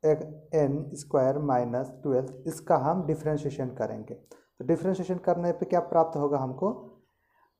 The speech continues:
टू एक्स एन। ठीक है, तो इसको हम f और dash एक्स एन को क्या कर, उसके जगह पे रख देंगे यहाँ पर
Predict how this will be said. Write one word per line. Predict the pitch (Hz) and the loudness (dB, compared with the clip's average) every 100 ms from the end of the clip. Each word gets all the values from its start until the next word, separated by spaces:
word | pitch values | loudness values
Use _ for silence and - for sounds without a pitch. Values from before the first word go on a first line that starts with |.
| - | 4
टू | 190 190 175 | 8 8 6
एक्स | 131 - | 2 0
एन। | 113 107 - _ _ _ _ _ _ | -10 -12 -16 _ _ _ _ _ _
ठीक | 175 175 | -2 -2
है, | 196 | -4
तो | - - 190 | -6 -4 -2
इसको | 185 - | -2 0
हम | 147 165 151 - 170 | 2 2 -2 -4 4
f | 175 - - - _ - | 6 4 -14 -20 _ 0
और | 160 127 | 2 8
dash | 143 147 147 - | 8 8 2 4
एक्स | 156 - - | 4 4 -2
एन | 135 139 180 - - _ _ _ _ _ _ _ _ _ _ _ _ 165 | -2 -2 -6 -14 -20 _ _ _ _ _ _ _ _ _ _ _ _ -6
को | |
क्या | 156 170 | 2 4
कर, | 160 160 - - - - | 6 4 2 -8 -16 -10
उसके | 165 - 160 | -8 0 4
जगह | 147 139 | 6 6
पे | 143 | 4
रख | 127 | 0
देंगे | 120 123 147 | 0 0 0
यहाँ | 147 120 | 0 -2
पर | - | -6